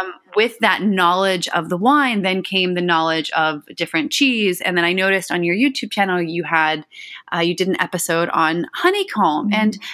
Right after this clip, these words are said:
Speaker 1: how all of these beautiful things pair together, and you take time to, you know, cut the cheese and create, like, the, the cheese board or the charcuterie. And then what do you,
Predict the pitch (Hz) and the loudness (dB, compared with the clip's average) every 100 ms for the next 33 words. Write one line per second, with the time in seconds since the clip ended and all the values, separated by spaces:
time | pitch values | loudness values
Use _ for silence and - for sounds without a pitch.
0 | - 262 262 - 233 277 277 254 214 - | -4 2 2 2 2 2 2 0 -2 -2
1 | 214 233 233 226 196 190 - - 185 175 | 0 0 -4 -4 -2 -2 -4 -4 -2 0
2 | 180 190 185 175 196 185 180 - 240 233 | 2 2 2 0 -2 -4 -4 -4 -4 -4
3 | - 220 226 226 180 175 - - _ - | -10 -4 -2 0 0 -2 -8 -20 _ -6
4 | 190 180 165 160 - _ - 202 185 - | -2 -2 -2 -4 -10 _ -8 -6 -6 -10
5 | - 233 233 - - - 214 196 180 185 | -4 -4 -4 -8 -6 -2 0 0 0 -4
6 | 165 214 208 208 196 202 175 190 185 220 | -2 0 0 0 -2 -2 -2 -4 -2 -2
7 | 208 185 190 175 175 175 180 190 - 233 | -2 -2 0 2 0 -2 -2 -4 -2 -2
8 | 208 185 165 175 185 185 190 - 190 185 | 0 0 -2 -2 -2 -2 -2 -4 -4 -4
9 | 175 | -4